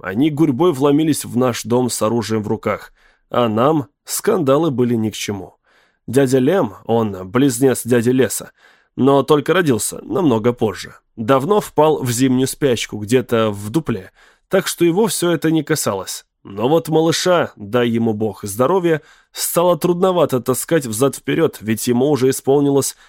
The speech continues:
четыреста лет, и он для своего возраста довольно крупный ребенок, пудов на восемьдесят будет. Мы все могли попрятаться или уйти на время в долину и Пайпервилл, но ведь в мезонине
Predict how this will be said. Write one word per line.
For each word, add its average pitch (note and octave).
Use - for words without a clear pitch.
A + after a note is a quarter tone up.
четыреста F3+
лет, F3
и A2+
он C3
для B2
своего B2
возраста C#3+
довольно C#3+
крупный F#3+
ребенок, F3
пудов G3+
на G#2+
восемьдесят D3+
будет. A2
Мы A2+
все D3
могли B2
попрятаться B2
или A#2+
уйти B2
на C3
время C#3
в A#2
долину C3
и A2+
Пайпервилл, D#3+
но A#2
ведь A2+
в G#2
мезонине A2